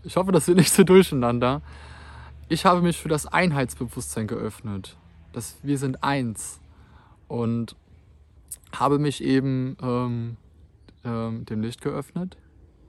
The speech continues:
der Einheit. Und da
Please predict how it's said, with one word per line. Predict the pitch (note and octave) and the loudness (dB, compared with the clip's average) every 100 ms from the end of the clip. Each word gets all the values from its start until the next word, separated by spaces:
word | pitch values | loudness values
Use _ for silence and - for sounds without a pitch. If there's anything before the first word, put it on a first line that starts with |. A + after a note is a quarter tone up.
| - | -18
der | - | -14
Einheit. | B2 A#2+ B2 C#3 D3 - - - - - - - - - - - - | -12 -10 -8 -10 -12 -20 -20 -20 -20 -20 -20 -18 -18 -18 -16 -16 -16
Und | - A#2+ A#2+ A#2+ A#2+ - - D#3+ - - _ F3 - - | -6 -2 0 0 -2 -6 -16 -20 -20 -20 _ -18 -18 -8
da | B2 B2+ C#3 C#3+ | 0 2 4 2